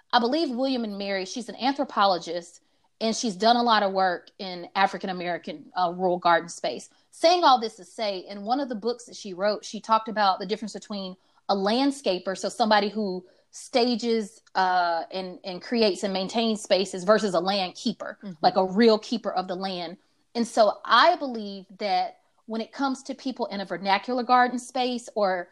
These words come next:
Speaker 1: the home garden space who absolutely have been not studied enough, and I don't even think celebrated enough,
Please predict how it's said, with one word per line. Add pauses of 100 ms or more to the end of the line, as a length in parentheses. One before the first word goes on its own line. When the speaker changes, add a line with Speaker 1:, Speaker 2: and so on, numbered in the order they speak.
(240)
Speaker 1:
the
home
garden
space
who (360)
absolutely
have
been
not
studied
enough,
and
I
don't
even
think
celebrated
enough,